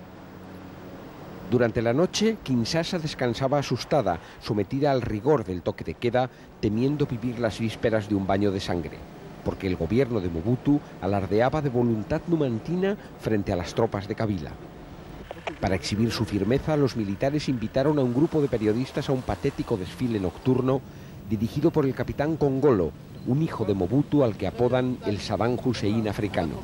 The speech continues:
De la oscuridad surgieron vehículos cargados de soldados y viejos coches blindados que aparentaban dirigirse al cada vez más cercano frente de combate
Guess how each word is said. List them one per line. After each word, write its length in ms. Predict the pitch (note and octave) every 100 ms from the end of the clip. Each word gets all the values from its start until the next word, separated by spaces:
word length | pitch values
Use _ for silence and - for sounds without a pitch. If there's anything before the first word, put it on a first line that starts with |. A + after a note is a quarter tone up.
| - - - - G3+ F#3+ - - - - - -
De 80 | G#2+
la 100 | G#2+
oscuridad 440 | A#2 - B2+ C3+ G3
surgieron 520 | F#3+ D3+ F#3 G3 F3+
vehículos 480 | D#3+ F3+ G3 F#3+ -
cargados 480 | D3 C3+ D3+ C3
de 60 | B2+
soldados 540 | A#2+ G#2 G2+ C#3 D#3
y 40 | A#2
viejos 340 | G#2+ C3+ D3+ -
coches 360 | D3+ - F#2
blindados 500 | G2 F#2 F#2+ A2+ C#3 D3+ - - - -
que 40 |
aparentaban 540 | A2 A2 G#2+ C3+ E3
dirigirse 580 | D3+ C3+ A#2 C#3+ C#3 F3
al 140 | D3+ -
cada 220 | A#2+ A2
vez 200 | C3+ -
más 140 | D3+ -
cercano 420 | C#3+ A#2 C3+ C3+
frente 340 | A#2+ C3 A#2 G#2
de 80 |
combate 520 | F#2+ F2 F#2 A2 B2+